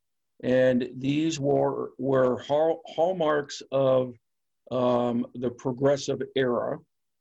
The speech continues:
uh, which basically, uh, one of the attributes of the progressives were, um, they wanted to break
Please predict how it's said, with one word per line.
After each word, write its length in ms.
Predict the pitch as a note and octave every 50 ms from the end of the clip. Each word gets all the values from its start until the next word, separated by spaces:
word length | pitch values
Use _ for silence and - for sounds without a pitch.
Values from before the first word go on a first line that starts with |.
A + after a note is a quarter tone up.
| _ - -
uh, 640 | - B2+ B2+ B2 B2 B2 B2+ B2 B2 B2 B2 B2+ B2+ - -
which 320 | B2+ C3+ C3 B2+ - - - C3+
basically, 640 | D3 E3 E3+ E3 D#3+ D3+ D3+ D#3 D3 C#3+ C#3 - - _ _ _ _ _ _ _ _ _ _ _ - -
uh, 280 | B2+ A#2+ A#2+ A#2 A#2
one 420 | A2+ - A2 A2+ B2+ C3 D3 D#3+ F3
of 160 | F3+ E3 D3+
the 500 | D3+ D3 C#3+ C#3 C#3 C#3 C3+ C3 B2 A2+ - _ _ _ _ _ _ _ _ _ _ _ -
attributes 840 | C#3+ D3+ E3+ E3+ - E3+ C#3 C3 C#3+ D3 D3 C#3 C#3 - - - - - -
of 180 | C3+ C#3 C#3 C#3
the 80 | D3
progressives 800 | C3+ C3+ C3+ B2+ A#2+ C3 C3 B2+ A#2 - - B2 A#2 A#2 A#2+ G#2+ A2
were, 540 | A#2+ B2+ B2+ B2+ B2 B2 B2 A#2+ A#2+ A#2+ - _ _ _ - _ _ _ _ -
um, 380 | C3 B2+ B2 A#2+ A#2 A#2 A#2+ B2 -
they 160 | B2+ B2+ B2+
wanted 520 | A#2+ C3+ C#3 D3+ D#3 E3 E3+ E3 - - -
to 380 | - D#3 D3 C#3 C#3 C3+ C3+ B2
break 400 | A#2 B2+ B2+ C3+ D3 D3+ C#3